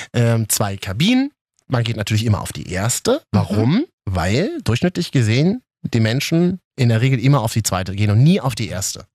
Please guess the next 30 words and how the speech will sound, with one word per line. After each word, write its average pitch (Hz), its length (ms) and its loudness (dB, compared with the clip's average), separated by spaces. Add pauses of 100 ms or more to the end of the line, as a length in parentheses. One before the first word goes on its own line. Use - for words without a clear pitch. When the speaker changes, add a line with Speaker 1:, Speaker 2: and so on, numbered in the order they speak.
Speaker 2:
Okay. 196 220 -8 (100)
Speaker 1:
Wusstest 233 260 -2
du 127 40 0
das 110 100 -2
bei 107 100 -2
öffentlichen 101 380 0
Klos? 110 400 -4 (120)
Speaker 2:
Ja, 202 520 0
die, 196 200 -8
und 190 200 -2
dann 190 240 -2
heißt 196 180 -2
es 214 80 -8
auch - 80 -8
immer, 214 140 0
die 190 100 -2
hinterste 208 300 -2
ist 208 100 -8
die 214 80 -6
dreckigste, 208 540 -6
weil 190 160 -2
da 180 220 -6 (140)
die 190 200 -2
Speaker 1:
Genau, 330 160 2
Speaker 2:
meisten 113 160 2
Speaker 1:
weil 123 80 0
da 151 80 -2
halt 156 100 -2
alle 151 160 0
hingehen. 110 360 0